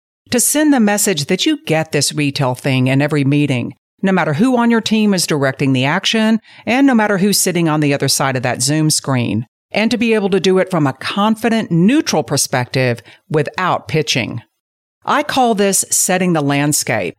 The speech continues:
and it's the first step in my platform positioning process because it's just that important and powerful, and because these days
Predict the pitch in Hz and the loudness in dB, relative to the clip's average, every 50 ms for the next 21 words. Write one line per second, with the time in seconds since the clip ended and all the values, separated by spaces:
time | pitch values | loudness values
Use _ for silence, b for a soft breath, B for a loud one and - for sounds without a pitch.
0 | B B B B B B - 196 190 180 - - 165 - - - 240 269 285 - | B B B B B B -2 -2 0 -2 -2 -4 -4 -6 -2 -2 0 0 0 0
1 | - - 226 220 220 220 208 180 160 147 151 - - 175 160 - - - 175 160 | -2 0 0 -2 0 0 0 0 0 0 -2 -2 -4 -4 -4 -4 -4 -4 -2 -2
2 | 151 151 160 139 151 151 - - 139 139 131 123 - 143 123 113 120 - - 120 | 0 0 -2 0 0 -2 -2 0 0 -2 -2 -2 -2 -4 -2 -2 -2 -2 -2 -2
3 | 117 110 113 - - - B B B B B B - 240 269 240 202 185 139 - | -2 -2 -2 -2 -4 -4 B B B B B B -4 -2 0 0 0 -2 -2 -2
4 | 139 143 160 160 180 - - 220 226 247 247 233 - - 302 320 330 254 180 156 | -2 0 0 0 0 0 -2 0 0 2 0 0 0 0 0 2 2 2 0 -2
5 | 160 - - 156 143 - 196 220 254 269 240 214 - - 127 113 110 113 120 B | -2 -2 -2 -2 -2 0 -2 -2 0 0 0 0 0 -2 -2 -2 -2 -4 -6 B
6 | B B B - 190 208 220 240 247 196 196 185 - 196 196 180 170 185 240 269 | B B B -2 0 0 2 2 2 0 0 0 0 0 0 0 0 0 0 2
7 | 285 - - 214 190 190 190 196 202 196 - | 0 0 0 0 2 2 2 2 2 0 -2